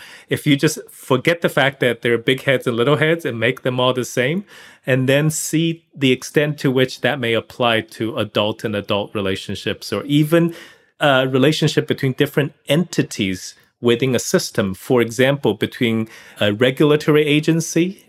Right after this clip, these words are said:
and a frontline service provider, service delivery agency. Like,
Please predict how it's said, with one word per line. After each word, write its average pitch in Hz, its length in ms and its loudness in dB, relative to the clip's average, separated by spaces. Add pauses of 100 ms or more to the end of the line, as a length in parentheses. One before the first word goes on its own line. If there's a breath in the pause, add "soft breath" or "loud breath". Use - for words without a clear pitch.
and 104 440 -2
a 123 180 0
frontline 120 640 0
service 120 420 0
provider, 113 560 0
service 120 520 -2
delivery 117 440 0
agency. 160 560 -4 (380 loud breath)
Like, 113 240 -2